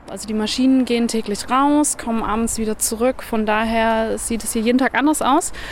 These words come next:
Und, ähm, dann ist es natürlich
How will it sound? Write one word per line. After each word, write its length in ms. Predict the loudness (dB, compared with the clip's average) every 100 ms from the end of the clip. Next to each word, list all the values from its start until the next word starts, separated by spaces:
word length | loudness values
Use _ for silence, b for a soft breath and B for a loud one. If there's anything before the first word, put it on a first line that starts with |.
| B B 0
Und, 380 | 4 4 2 -2 0
ähm, 420 | 2 4 4 4
dann 180 | 4 2
ist 280 | 0 -2 -2
es 120 | -2
natürlich 600 | -2 0 2 2 0 -6